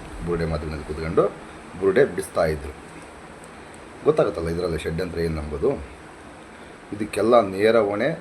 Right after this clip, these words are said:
ಮಹೇಶಣ್ಣ, ಗಿರೀಶಣ್ಣ, ಜಯಂತಣ್ಣ ಇವರೇ ಷಡ್ಯಂತ್ರ ಮಾಡಿರೋದು, ಮತ್ತು ವಿಠಲ್ ಗೌಡ್ರು. ಇವ್ರು ನಾಲ್ಕು ಜನನೂ ಷಡ್ಯಂತ್ರ ಮಾಡಿದ್ದಾರೆ. ನಮ್ಮ ಮನೆಯವರು ದೇವ್ರಂತಾರು, ಅವ್ರು ಹಾಗೆ ಮಾಡಿಲ್ಲ, ಹೀಗೆ ಮಾಡಿಲ್ಲ. ಅಲ್ಲ ರೀ, ಅವ್ರ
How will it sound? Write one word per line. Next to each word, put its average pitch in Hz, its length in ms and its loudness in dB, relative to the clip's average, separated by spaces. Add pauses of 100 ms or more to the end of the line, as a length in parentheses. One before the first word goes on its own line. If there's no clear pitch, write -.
(480)
ಮಹೇಶಣ್ಣ, 101 520 -2 (220)
ಗಿರೀಶಣ್ಣ, 98 480 -6 (220)
ಜಯಂತಣ್ಣ 92 500 -4 (160)
ಇವರೇ 107 200 6 (160)
ಷಡ್ಯಂತ್ರ 92 380 -6 (100)
ಮಾಡಿರೋದು, 80 400 -4 (300)
ಮತ್ತು 92 240 -6
ವಿಠಲ್ 90 260 -4
ಗೌಡ್ರು. 78 260 -6 (120)
ಇವ್ರು 95 180 -2
ನಾಲ್ಕು 107 280 0
ಜನನೂ 101 280 -4
ಷಡ್ಯಂತ್ರ 90 320 -8 (100)
ಮಾಡಿದ್ದಾರೆ. 85 340 -4 (640)
ನಮ್ಮ 92 180 -6
ಮನೆಯವರು 101 260 2 (160)
ದೇವ್ರಂತಾರು, 95 600 0 (200)
ಅವ್ರು 87 180 -2
ಹಾಗೆ 85 260 -2 (100)
ಮಾಡಿಲ್ಲ, 90 300 -6 (360)
ಹೀಗೆ 92 240 -6 (100)
ಮಾಡಿಲ್ಲ. 80 300 -4 (1500)
ಅಲ್ಲ 101 220 2
ರೀ, 90 100 -2 (380)
ಅವ್ರ 90 120 0